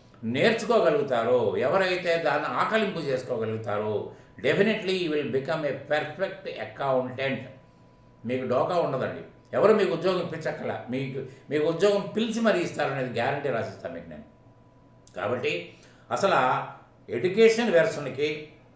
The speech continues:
లో రాని ఆప్షన్స్ మనం లైసెన్సర్ వెర్షన్లో ఏ విధంగా చూడొచ్చు, రిపోర్ట్స్ ఏ విధంగా చూడొచ్చు అనేది రేపటి నుంచి మొదలు పెడతానండి.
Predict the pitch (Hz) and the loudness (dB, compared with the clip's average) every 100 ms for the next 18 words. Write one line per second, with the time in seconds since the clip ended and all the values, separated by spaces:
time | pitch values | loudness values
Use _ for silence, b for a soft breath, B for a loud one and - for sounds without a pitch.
0 | - - _ _ - _ - - 131 175 | -20 -20 _ _ -20 _ -20 -6 2 4
1 | 139 131 175 247 220 151 - 131 113 135 | 6 4 4 4 4 2 0 -4 -4 -2
2 | 139 143 - - - - - - - 123 | -2 -4 -10 -20 -20 -20 -20 -20 -10 -4
3 | 135 135 127 - - 110 127 - 214 196 | 0 0 -2 -4 -10 -2 0 2 2 2
4 | 175 160 - 147 143 127 151 175 170 151 | 2 0 -2 -2 0 2 2 2 0 0
5 | 123 127 131 - 151 151 B B B 117 | 0 0 0 -2 -4 -4 B B B 0
6 | 151 220 226 175 151 180 208 202 180 135 | 2 4 2 2 4 6 6 4 2 0
7 | 139 139 - 131 143 170 139 120 - - | -2 -2 -2 -4 -2 0 0 -2 -6 -14
8 | B 110 147 175 180 170 175 151 147 139 | B -2 0 0 -2 -2 -4 0 0 0
9 | 123 113 127 127 170 220 | -2 -4 -6 -4 -2 -2